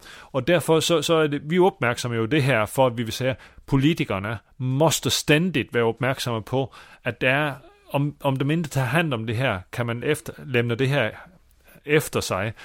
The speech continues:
Och vi riskerar att, att inte kan få gång i musiken igen efteråt. Ehm, så det är det ena, vi har varit inne på. Det andra är, att vi har en stark tro på, att en sån dynamisk och kreativ industri som,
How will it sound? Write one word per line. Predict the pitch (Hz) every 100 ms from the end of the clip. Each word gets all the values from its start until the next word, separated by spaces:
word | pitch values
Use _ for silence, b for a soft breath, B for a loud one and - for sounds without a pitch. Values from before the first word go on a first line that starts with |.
| B B B
Och | 127 117 - 110 131
vi | 123
riskerar | 135 123 - 160 139 110
att, | - -
att | 117
inte | - 147
kan | - 120
få | -
gång | 120 143 160 156
i | 135 123 - -
musiken | 127 - 139 131 107
igen | 104 113 113
efteråt. | 123 - 104 90 104 - -
Ehm, | 117 101 101 B B B
så | -
det | 143
är | 170
det | 156
ena, | 143 160 160
vi | 104
har | 98
varit | 104 104
inne | 113 117
på. | - 113
Det | 113 120
andra | 147 190 170 123
är, | 139 143 131
att | 123
vi | 131 165 B B B
har | - 160
en | 147
stark | - 160 160
tro | - - 180
på, | - 113 120 - B -
att | 123
en | 120
sån | 165 151
dynamisk | - 143 165 160 113 -
och | 131
kreativ | - 139 165 180 - 127 110
industri | 113 107 - 147 123
som, | - 110 101